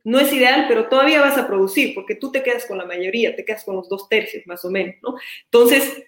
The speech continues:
se va, y si se va en época de producción, tú como apicultor vas a tener mucho menos producción, no mucho menos, pero menos producción. No te conviene, pero dices, "Ok, ¿qué hacemos nosotros?". Para serles sinceros, nosotros sabemos el tamaño, Thomas Seeley,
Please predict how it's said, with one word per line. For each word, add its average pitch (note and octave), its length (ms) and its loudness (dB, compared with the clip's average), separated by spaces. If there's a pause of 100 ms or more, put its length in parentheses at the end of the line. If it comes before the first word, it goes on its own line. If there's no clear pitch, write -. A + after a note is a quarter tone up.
se A#3+ 220 2
va, D4 160 4 (560)
y A3 140 -4
si A3+ 160 -4
se A3+ 160 2
va B3+ 100 4
en C#4 80 2
época C4 380 0
de G3+ 80 -2
producción, G3+ 680 -2
tú C4 160 -4
como A3 220 0
apicultor A#3 800 -2
vas G#3 180 -2
a G#3 80 -8
tener G3+ 540 -4
mucho A#3 420 0
menos G#3+ 280 -2
producción, A#3+ 500 -6
no B4+ 420 0
mucho A#3 160 2
menos, G#3 260 0
pero G3+ 160 -10
menos B3+ 280 4
producción. G#3 520 -2 (540)
No G#3+ 160 4
te E4 80 4
conviene, D#4+ 600 4
pero A3 220 4
dices, C4 560 0
"Ok, - 180 -4 (380)
¿qué E4+ 80 2
hacemos E4 340 2
nosotros?". D4 520 2
Para G3 160 -2
serles A#3+ 280 0
sinceros, A3 400 -2 (100)
nosotros B3+ 680 -4 (220)
sabemos C4 500 2
el A#3 120 2
tamaño, B3 520 2
Thomas A#3 320 4
Seeley, C4+ 520 0